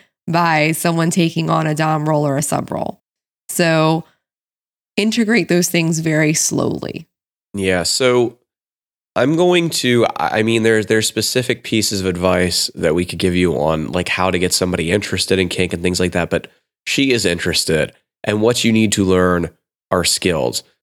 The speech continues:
Speaker 2: So there's, there's a couple ways to do that. And I'm gonna stick really with recommending resources, because I could sit here and go on for a really long time about this. There's a couple good books, um,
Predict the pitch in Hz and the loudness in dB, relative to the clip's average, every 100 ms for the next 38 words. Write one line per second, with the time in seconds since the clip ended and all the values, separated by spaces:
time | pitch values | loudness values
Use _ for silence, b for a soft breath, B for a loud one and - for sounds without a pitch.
0 | _ _ - 135 127 151 156 156 143 151 | _ _ -2 0 2 2 0 0 0 0
1 | 127 131 - 120 123 120 110 92 92 90 | -2 -4 -4 -2 2 2 0 -2 0 0
2 | 87 82 95 107 117 107 - 110 101 101 | 0 -2 -2 0 0 0 0 0 2 2
3 | 98 90 90 92 87 87 85 - 85 78 | 2 0 0 0 0 0 0 0 0 0
4 | 85 80 87 87 85 76 87 92 - 90 | -2 -6 -4 -2 -2 -2 -2 -2 -2 -2
5 | - 95 87 90 85 80 82 80 82 85 | 0 0 0 -2 0 0 0 0 0 -2
6 | 82 87 87 82 82 85 87 80 82 85 | 0 0 0 -2 0 0 0 -2 -4 -4
7 | 78 76 76 73 69 - b b _ _ | -2 -4 -4 -4 -4 -6 b b _ _
8 | - 110 113 117 113 107 90 92 85 - | -2 0 0 -2 0 0 0 -2 -2 -4
9 | - - 90 90 87 85 | -8 -4 0 0 0 -4